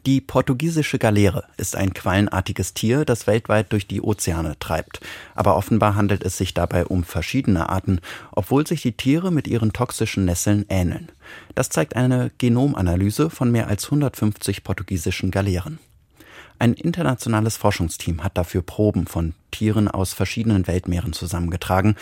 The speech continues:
von der australischen Ostküste über den Pazifik bis zum Mittelmeer.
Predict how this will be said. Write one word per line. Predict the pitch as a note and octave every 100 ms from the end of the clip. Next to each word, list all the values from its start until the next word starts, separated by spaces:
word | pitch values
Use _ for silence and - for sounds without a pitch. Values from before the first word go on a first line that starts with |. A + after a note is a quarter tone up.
| - - -
von | A2 F#2+
der | E2+ -
australischen | F2+ - E2+ F2 E2 -
Ostküste | - - - A2 - E3 F#3 -
über | G2 E2+
den | D#2+ F2
Pazifik | - - G2+ - D#3 - -
bis | C#3+ -
zum | - B2 A#2
Mittelmeer. | C#3 - E2+ E2